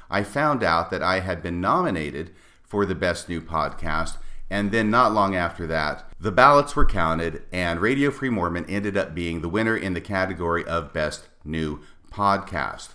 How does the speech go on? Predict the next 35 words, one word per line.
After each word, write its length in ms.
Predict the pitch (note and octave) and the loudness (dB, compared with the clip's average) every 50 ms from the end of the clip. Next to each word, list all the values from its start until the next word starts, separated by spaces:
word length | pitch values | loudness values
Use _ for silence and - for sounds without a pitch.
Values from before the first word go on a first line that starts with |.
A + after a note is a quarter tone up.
| - | -6
Radio 340 | - A2+ C#3 D3+ D#3 D3+ D3 | 0 0 2 2 4 2 2
Free 200 | D3 - C#3+ C3 | 2 0 0 0
Mormon 360 | B2 A#2+ A#2+ A#2+ A#2+ A#2+ A#2 | 2 4 4 4 4 2 0
came 300 | A#2+ - B2+ B2 B2 B2 | 0 -2 -2 0 0 0
in 380 | A#2+ - G2+ G#2+ G#2+ A2 A2+ G2+ | 0 -2 -2 -2 -2 0 0 0
with 200 | G2+ G2 F#2 - | 0 0 0 -2
a 140 | G#2 F2+ F2+ | -2 -4 -2
sizable 680 | F#2 - - C#3 C3 C3 C3 C3+ B2+ A2 G#2+ E2+ F#2 F2 | -2 -2 0 2 2 2 2 0 -2 -4 -4 -2 -4 -4
plurality 720 | E2+ - - F#2+ F2 F2 F#2 G#2 A2+ A2+ A#2 A2 G#2 F#2+ F2 | -4 -4 -4 -2 2 4 6 6 6 6 4 2 0 -2 -4
of 100 | E2 D#2 | -4 -4
the 80 | D#2+ | -6
vote 300 | D2 E2+ F2+ G2 G#2+ G2+ | -4 -2 0 0 2 0
at 100 | F#2 - | -2 -4
forty 340 | - - - G#2 A2 A2+ A2+ | -6 -8 -6 -4 -4 -4 -4
point 360 | A2 - - G#2 F#2 F2+ - | -6 -6 -6 -4 -4 -4 -6
four 400 | - - - G#2 G#2 G#2 - - - | -10 -12 -6 -2 -2 -2 -2 -2 -4
eight 300 | F#2 G2 G2+ - - - | -4 -4 -4 -6 -10 -10
percent, 640 | - E2+ D#2+ - - - G#2+ A2+ C3+ D3 - - - - - - - - _ _ - | -10 -8 -8 -6 -6 -4 -2 -2 -2 -4 -6 -10 -18 -20 -20 -20 -20 -20 _ _ -6
and 180 | F2 F#2 F#2+ | -4 -2 0
that 200 | G#2 A#2 C3 C3+ | 2 2 2 2
is 160 | B2 A2 - - | 0 -2 -4 -4
out 300 | - F#2 F#2+ F#2+ F#2+ F#2+ | -2 0 2 2 2 2
of 120 | F2+ E2 | 0 -2
a 60 | F2 | -2
number 440 | F2 F2+ G#2 A#2+ C#3 B2+ G#2 F#2 E2+ | -2 2 2 2 2 2 0 0 0
of 140 | D#2+ - - | -2 -4 -2
podcasts 600 | F2 E2 E2 E2 D#2+ - E2+ E2+ E2 E2 E2 - | 0 0 0 0 0 -4 -4 -2 -2 -2 -2 -2
that 120 | - E2 D2 | -4 -4 -2
were 140 | E2+ F2 | -2 -2
in 100 | F2 F2 | -2 -2
contention. 600 | E2+ - F2 E2+ - A2 B2 A#2+ A#2+ - D#2+ D2+ | -4 -6 -8 -8 -6 -4 -4 -4 -4 -6 -6 -2
There 160 | E2 A#2 A#2 A2 | 2 2 2 4
were 100 | A2 G#2+ | 2 0
six 380 | - - - F3 F3+ F3 - | -2 -2 -2 -2 -2 -2 -4
podcasts 840 | - - A#2 G#2+ G2+ G2 - G#2+ G2 F2+ F2 F2 - - - - - | -4 2 4 4 4 4 0 -2 0 2 2 2 0 -4 -8 -10 -14